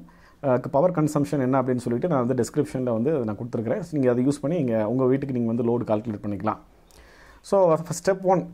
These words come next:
calculate the inverter, அஹ், load connection. அதாவது உங்க இன்வெர்ட்டருக்கு நீங்க போ-, நீங்க போடக்கூடிய இன்வெர்ட்டருக்கு தேவையான பவர் ரெக்யர்மெண்ட் என்ன அப்படிங்கிறத நீங்க ஃபர்ஸ்ட் ஸ்டெப்ல கால்குலேட் பண்ணணும். செகண்ட் ஸ்டெப் அதை கால்குலேட் பண்ணி முடிச்சிட்டீங்க. அதுக்கப்புறம் என்ன பண்ணணும் அப்படின்னா,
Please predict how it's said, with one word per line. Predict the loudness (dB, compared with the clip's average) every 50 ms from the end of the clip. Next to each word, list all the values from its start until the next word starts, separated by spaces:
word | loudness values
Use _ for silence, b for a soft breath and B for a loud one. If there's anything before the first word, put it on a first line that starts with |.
| -8 -2
calculate | 0 0 0 0 2 0 0 2 2 2
the | 2 2
inverter, | 2 2 2 4 4 6 6 4 4 4 4 2 2 2 0 -8 -20 -20 -20 -20 -20 _ _ _ -20 -10 -4
அஹ், | -2 0 2 2 2 4 4 4
load | 4 4 2 2
connection. | 0 0 0 -2 -4 -4
அதாவது | -2 0 0 2 2
உங்க | 2 4 4 4
இன்வெர்ட்டருக்கு | 4 4 4 4 4 4 2 2 2 4
நீங்க | 4 4 4
போ-, | 4 2 2 0
நீங்க | 2 2 2 2 2 2 2
போடக்கூடிய | 2 2 2 2
இன்வெர்ட்டருக்கு | 4 4 4 4 4 4 2 2 0 0 0 0
தேவையான | 2 2 4 4 4 4 2 2 0 0
பவர் | 0 0 2 2 2 2 0
ரெக்யர்மெண்ட் | 2 2 2 2 2 0
என்ன | 0 2 0 0 0 -2 -6 -10 _ -4 0
அப்படிங்கிறத | 0 2 2 2 2
நீங்க | 2 2 0 0
ஃபர்ஸ்ட் | -2 -4 -4 -4 -4
ஸ்டெப்ல | -4 -2 -4 -4 -2 -2
கால்குலேட் | -2 0 0 0 0 0 -2 -2 -2
பண்ணணும். | -2 0 0 -2 -2 -4 -8 -18 b b b b b b b b b b b b b b -2
செகண்ட் | 0 2 2 2 2 2 2
ஸ்டெப் | 2 2 4 2 0 0 0 0
அதை | 0 2 2 2 2
கால்குலேட் | 2 2 2 4
பண்ணி | 4 2 2 2
முடிச்சிட்டீங்க. | 0 0 0 2 2 2 0
அதுக்கப்புறம் | 0 0 0 2 2 2 2 4 4 4
என்ன | 4 2 2
பண்ணணும் | 2 2 2 2
அப்படின்னா, | 4 2 2 2 0